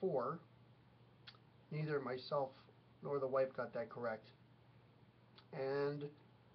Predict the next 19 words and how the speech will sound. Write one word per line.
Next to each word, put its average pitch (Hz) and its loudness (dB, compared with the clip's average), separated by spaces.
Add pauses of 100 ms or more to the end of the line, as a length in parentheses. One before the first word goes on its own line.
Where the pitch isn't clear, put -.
(200)
probably 240 -2
one 226 0
of 202 0
the 190 2
biggest 196 -4
surprises 175 2
going 147 -2
to 139 -6
the - -10
Calder 151 0
Cup, - 0
the 127 -8
Utica 202 -2
Comets. - 0 (2000)
They 214 2 (280)
ousted 185 2
the 131 -10
Grand 156 -2
Rapids 165 -6